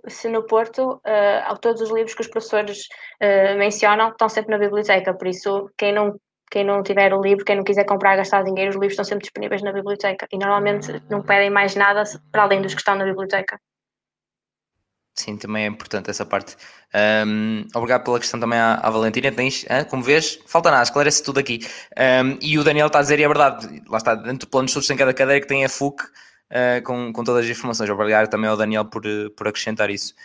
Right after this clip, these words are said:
Speaker 2: Ahm, <laughs> e ela a dizer, "Ah, certo, desculpem." Tens de pedir desculpa, pá. Estás com dúvidas, estás com coisa, não,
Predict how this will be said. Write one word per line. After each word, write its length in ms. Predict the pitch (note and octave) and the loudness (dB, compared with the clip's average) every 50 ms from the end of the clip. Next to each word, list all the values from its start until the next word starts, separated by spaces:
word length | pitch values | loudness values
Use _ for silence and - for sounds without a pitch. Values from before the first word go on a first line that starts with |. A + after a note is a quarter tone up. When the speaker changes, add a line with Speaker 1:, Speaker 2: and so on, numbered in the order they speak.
| _ _ _ _ _ _ | _ _ _ _ _ _
Speaker 2:
Ahm, 840 | - A2+ A2+ A2 A2 A2 A2 A2 A2 A2 A2 A2 A2 A2 A2 G#2+ A2+ A2+ - - _ _ _ | 0 2 2 4 4 2 2 0 0 -2 -2 -2 -4 -4 -4 -6 -8 -10 -12 -20 _ _ _
<laughs> 760 | - - - - - - - - _ - - _ _ - - | -8 -6 -6 -8 -12 -16 -16 -18 _ -20 -20 _ _ -16 -12
e 100 | - - | -6 -2
ela 140 | G#2 G#2 G#2 | -2 -2 -2
a 20 | |
dizer, 180 | G#2 G#2+ G2+ A2 | -2 -2 -2 -2
"Ah, 240 | G#2+ A2 - - - _ _ _ | -2 -4 -8 -14 -20 _ _ _
certo, 480 | - - - - B2 A2+ A2+ - - - | -8 -2 2 2 2 2 2 -4 -12 -8
desculpem." 420 | - - - B2 A#2 A2+ G#2+ G#2 - _ _ _ _ _ _ _ _ _ | -8 -6 -4 -4 -4 -4 -8 -10 -10 _ _ _ _ _ _ _ _ _
Tens 100 | B2+ A2 | -4 -2
de 60 | - | 0
pedir 100 | C#3 D3 | -2 -2
desculpa, 360 | D3 - A#3 G#3 F3 - D#3+ - | 0 2 2 2 4 4 2 4
pá. 240 | - B2+ A#2 F#2 - | 4 4 4 4 2
Estás 240 | - - C3+ B2+ - | 0 0 0 0 0
com 160 | - C#3+ C#3 | -2 -2 -2
dúvidas, 320 | C#3 D3 D3+ E3+ D#3 D3+ | -2 0 0 2 0 0
estás 200 | C#3+ - C#3+ C#3 | 2 2 0 0
com 140 | - - C#3 | 0 -6 -6
coisa, 200 | C3 D#3 D#3 D#3 | -4 -4 -4 -4
não, 260 | D#3 D#3+ E3 D#3+ - | -4 -6 -6 -8 -10